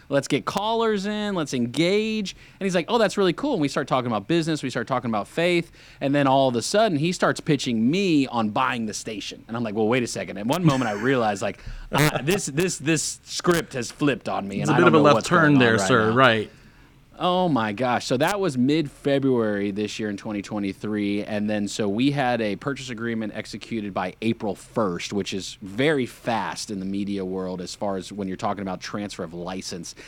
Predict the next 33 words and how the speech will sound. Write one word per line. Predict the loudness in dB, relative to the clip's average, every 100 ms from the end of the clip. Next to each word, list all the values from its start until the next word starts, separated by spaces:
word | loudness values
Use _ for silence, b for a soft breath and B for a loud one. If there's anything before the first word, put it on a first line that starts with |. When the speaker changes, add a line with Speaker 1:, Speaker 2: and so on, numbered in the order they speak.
| B B
Speaker 1:
And | -2 2
then | 2 4 2 2
the | 0 -2 -2
F | -4 -4
C | -2 -4
C | -2 -4 -2
gave | 0 -2
final | 0 0 2 0
approval | -2 0 0 2 0 -2 b
July | -2 2 2 2
third. | 2 0 -2
So | -4 0 2
it |
is | 2 2
official. | -2 -2 -2 0 -2
Government | 0 0 2 2 0 0
looked | -2 0 0
at |
my | 0
background | 2 0 0 -4 -4 -4
and | -2
said, | -4
"He's | -4 -2
not | -2 0
too | -2
crazy. | 0 -2 -2 -2 -2 -4 B
He's | -4
crazy, | 0 2 2 0
but | 0 -2
he's | 0
not | 0 0
that | -2
crazy." | -2 -4 -4 -6